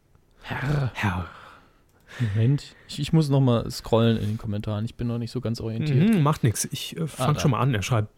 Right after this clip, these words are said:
Speaker 2: „Boah, ja, Carsten
Speaker 1: <laughs>
Speaker 2: Schäfer. Carsten Schäfer und Günther Zapf. Das waren die deutschen Stimmen der W W F. Damals auf R T L zwei und später bei T M drei. Tolles Team. Als würden ein Autoverkäufer und ein Versicherungsvertreter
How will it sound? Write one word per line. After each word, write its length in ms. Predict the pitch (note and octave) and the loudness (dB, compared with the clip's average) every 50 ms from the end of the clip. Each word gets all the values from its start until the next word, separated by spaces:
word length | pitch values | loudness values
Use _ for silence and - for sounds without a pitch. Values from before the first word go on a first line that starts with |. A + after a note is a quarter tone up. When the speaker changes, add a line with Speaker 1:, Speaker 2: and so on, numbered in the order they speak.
| - - | 0 2
Speaker 2:
„Boah, 720 | C3 B2 B2 D#3 E3+ E3+ D3+ C#3 C3+ B2 A#2 A2 G#2 G2 - - - - - - - | 4 4 6 6 6 6 6 6 6 6 6 4 4 2 -2 -8 -12 -14 -14 -12 0
ja, 420 | - B2 B2+ B2 A2 A2+ G#2+ F#2+ F#2 - - | 2 4 6 6 6 4 2 0 -2 -6 -6
Carsten 560 | - - - C3+ C#3 D#3+ - - - - D#3+ C3+ | -6 -2 0 0 0 2 0 0 4 4 4 6
Speaker 1:
<laughs> 0 | |
Speaker 2:
Schäfer. 600 | F3+ D#3+ - C3 A#2+ B2 - - - G2 F#2 F#2 _ _ _ - | 6 4 4 4 4 4 2 0 -4 -6 -6 -6 _ _ _ -10
Carsten 480 | - - C#3 D3 E3+ F3 - - F3+ D#3+ | -4 0 2 4 4 4 2 4 2 2
Schäfer 420 | - - C#3+ C#3 D3 - - C3+ | 4 4 4 4 4 4 2 2
und 180 | B2 A#2 A2 - _ _ - | 2 2 0 0 _ _ 0
Günther 460 | - D#3 D#3+ E3+ - - D3 C3 - | 4 6 6 6 4 4 2 2 2
Zapf. 460 | - - - A#2+ G#2+ - - - - - _ _ _ - - - - - - | 2 0 2 2 0 0 -2 -10 -10 -12 _ _ _ -20 -20 -20 -20 -18 -6
Das 260 | - C3 B2 - - | -2 0 0 2 4
waren 180 | - C#3+ C3 B2 | 4 6 6 6
die 100 | A#2 A#2 | 6 4
deutschen 340 | A2+ C3 A#2+ B2+ - - B2+ | 4 4 4 4 4 4 2
Stimmen 300 | - - - B2+ B2 A#2 | 2 2 2 4 4 6
der 160 | G#2+ G#2+ G#2+ | 4 4 4
W 120 | G#2+ A2+ G#2+ | 4 4 4
W 140 | G#2 G#2+ A2 | 4 4 4
F. 300 | A#2+ A#2 - - - - - - - - - - - - - - _ _ - - | 2 0 0 0 -10 -12 -14 -20 -20 -20 -20 -20 -20 -20 -20 -20 _ _ -8 -2
Damals 400 | - A#2 B2 C3 B2+ A2+ - - | 0 4 4 4 4 4 2 0
auf 140 | A#2+ A2 - | -2 -2 0
R 140 | C3+ A#2+ A2 | 0 0 2
T 80 | - C3 | 2 2
L 140 | A2 G#2 G2+ | 2 2 0
zwei 260 | - - - A2 A#2 | -2 -2 0 2 4
und 80 | C3+ A#2+ | 4 2
später 380 | - - - A2 A#2+ - A#2+ G#2 | 2 0 0 0 2 2 0 0
bei 140 | G#2 G#2 | 2 0
T 220 | G#2 - - A#2+ G#2+ | -2 0 0 2 2
M 140 | G2+ G#2 G#2 | 2 2 0
drei. 340 | B2 - G#2 G2 G2 - - _ - - | 0 0 0 0 0 -2 -4 _ -20 -8
Tolles 400 | - - D#3+ C#3 A#2 G#2+ - - | -2 2 2 4 4 4 2 0
Team. 260 | - - - C#3+ C3+ C3+ _ _ _ _ _ - | -2 -4 -4 -4 -4 -6 _ _ _ _ _ -6
Als 300 | - C#3 A#2 - - C3+ | -2 -2 0 2 2 4
würden 260 | C3 D#3 E3 E3+ E3 | 4 4 4 4 4
ein 160 | D3 B2+ A2 | 2 0 -2
Autoverkäufer 840 | - - C#3 E3 - D#3+ - - D3+ C3+ - - D3+ C#3 C3+ - C#3+ C3+ | 0 2 2 2 2 0 0 2 0 0 2 4 4 4 4 4 2 2
und 120 | C#3+ C#3+ | 2 2
ein 120 | D3+ C3 A2 | 2 2 2
Versicherungsvertreter 1080 | - B2+ A2+ C3 C#3 - C3+ G2+ G#2 G2 - - - - - A#2+ G#2+ G#2 - B2 A#2 | 2 2 4 4 4 4 2 0 0 -2 -2 -2 -4 -2 0 0 0 2 4 2 2